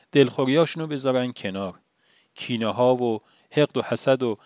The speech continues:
هر چی که حس منفی از ارتباطات بین خودشون هست رو بذارن کنار. اون در این نقش مربی دست این دوستانش رو می‌گیره و گام به گام اونها رو به طرف رستگاری می‌بره.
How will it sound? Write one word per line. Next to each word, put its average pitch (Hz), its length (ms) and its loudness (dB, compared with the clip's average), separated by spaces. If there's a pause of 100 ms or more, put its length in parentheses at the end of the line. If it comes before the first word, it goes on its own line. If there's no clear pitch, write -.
(160)
هر 196 200 2
چی 160 160 -6
که 147 100 0
حس 127 300 2
منفی 117 400 0
از 117 120 2
ارتباطات 107 640 -2
بین 98 260 -4
خودشون 95 400 -10
هست - 360 -6
رو 117 180 -4 (440)
بذارن 101 460 0
کنار. 80 380 -18 (800)
اون 185 240 -4 (360)
در 135 120 6
این 165 220 4
نقش 127 260 0
مربی 117 680 -2 (640)
دست 151 280 6
این 135 200 2
دوستانش 123 480 -2
رو 123 160 -4
می‌گیره 135 480 -2 (480)
و 117 80 2
گام 113 280 2
به 110 80 -2
گام 135 280 2
اونها 117 280 -4
رو 135 180 0 (280)
به 113 100 -4
طرف 107 360 0 (380)
رستگاری 104 720 0
می‌بره. 78 360 -12